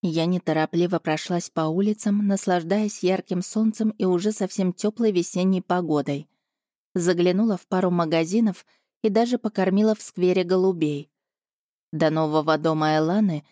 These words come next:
красивой многоэтажки, расположенной практически в центре города, добралась уже будучи в приподнятом настроении. Поднялась на лифте на нужный мне шестой этаж, подошла к квартире, толкнула дверь.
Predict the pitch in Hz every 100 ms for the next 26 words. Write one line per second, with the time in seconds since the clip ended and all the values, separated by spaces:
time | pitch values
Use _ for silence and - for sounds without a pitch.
0 | _ _ - 156 156 180 165 160 160 156
1 | 160 160 - 214 - 160 156 - 160 165
2 | 160 160 - 160 - 160 - - 165 -
3 | 156 151 170 165 156 151 147 147 _ _
4 | _ _ - 190 175 180 180 220 226 220
5 | 196 185 208 - 214 - 185 170 165 170
6 | 170 170 170 - 165 165 147 143 143 147
7 | _ _ _ _ _ _ - 175 147 151
8 | 156 147 165 156 156 - - 156 151 160
9 | 147 156 156 156 - 160 - 160 151 147
10 | 196 202 - _ _ _ _ - 185 185
11 | - 226 - 175 170 - - 226 220 -
12 | _ _ - 180 - 185 180 202 175 156
13 | 139